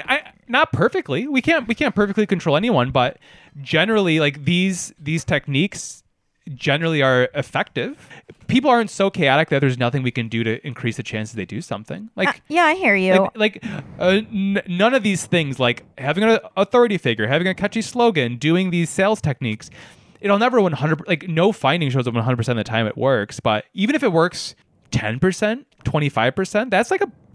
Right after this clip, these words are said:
Speaker 1: good cha-, a good chunk of people that are changing their opinion based on some, uh, social environment that they're in.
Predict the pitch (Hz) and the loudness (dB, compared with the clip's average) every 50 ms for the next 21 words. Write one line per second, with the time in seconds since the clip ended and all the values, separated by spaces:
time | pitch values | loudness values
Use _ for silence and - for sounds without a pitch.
0 | - - - 180 185 - - - 190 - - - 160 156 135 160 160 - - 180 | -4 0 2 2 2 2 0 -2 -2 -2 -2 -6 -8 -4 -2 -2 -2 0 -2 -2
1 | 170 143 - 165 175 - 165 156 139 127 - - - 135 139 139 143 143 131 123 | -2 -2 -4 -4 -2 0 0 2 2 0 0 -2 -4 -4 -4 -2 -2 -2 0 -2
2 | 117 - 120 135 139 127 110 98 - 113 120 120 - - 120 110 113 113 - - | -2 -2 -2 -2 -2 -4 -4 -2 -2 -2 -2 -2 -2 -2 -4 -4 -4 -6 -6 -4
3 | 123 113 113 113 113 113 113 110 104 - - - 120 123 127 - 131 113 101 95 | -2 -2 -2 -2 -4 -4 -2 -2 -4 -4 -2 0 0 0 2 2 0 -2 0 -2
4 | 101 131 175 151 110 95 - 110 104 104 110 120 | -2 -2 -2 -4 -8 -8 -8 -8 -8 -8 -8 -10